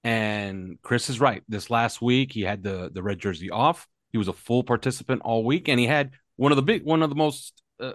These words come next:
important visuals I saw all training camp, which was,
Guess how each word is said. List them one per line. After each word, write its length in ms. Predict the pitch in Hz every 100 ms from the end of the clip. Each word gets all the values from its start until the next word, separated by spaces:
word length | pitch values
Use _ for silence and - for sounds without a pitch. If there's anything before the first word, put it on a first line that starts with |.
| -
important 520 | 135 117 156 147 98
visuals 480 | 113 139 107 92 85
I 140 | 120
saw 340 | 110 113 98 95 _ _ _ _ -
all 220 | 120 117
training 320 | - 117 107
camp, 240 | 110 113
which 160 | 107 -
was, 320 | 110 104 92